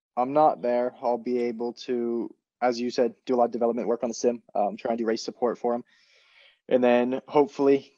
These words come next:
get to a couple races where I can, um, I can watch from the garage and,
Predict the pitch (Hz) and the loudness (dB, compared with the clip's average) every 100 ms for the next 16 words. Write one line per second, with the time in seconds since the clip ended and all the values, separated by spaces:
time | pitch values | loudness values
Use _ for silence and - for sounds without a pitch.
0 | _ 143 135 143 135 143 127 131 131 139 | _ 0 0 0 0 0 2 2 2 0
1 | 127 135 127 143 131 120 - - 127 127 | 0 2 2 0 -6 -8 -14 -4 -2 -2
2 | 127 117 - _ _ _ _ _ 120 - | -4 -8 -14 _ _ _ _ _ -6 -2
3 | 127 120 120 - 123 120 123 123 139 127 | 2 4 2 -2 -4 2 6 6 6 2
4 | 127 123 120 | -6 -6 -8